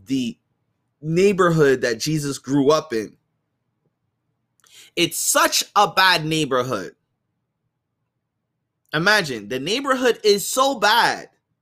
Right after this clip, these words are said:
that hearing that somebody good is coming out of that neighborhood in and of itself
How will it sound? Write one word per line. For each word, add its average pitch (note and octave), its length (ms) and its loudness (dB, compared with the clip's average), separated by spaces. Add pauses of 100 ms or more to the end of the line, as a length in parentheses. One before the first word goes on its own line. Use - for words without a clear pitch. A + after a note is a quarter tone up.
(1080)
that D3+ 160 -4
hearing A#3+ 800 -6 (120)
that D#3 220 -4
somebody A3 500 -2
good D3 580 0
is D#3+ 160 0
coming F#3+ 360 -2
out E3+ 120 0
of E3 120 -6
that D3 200 -2
neighborhood D#3 800 -4 (600)
in A#3+ 160 0
and A3+ 240 0
of D#4 240 2
itself F#3 800 -2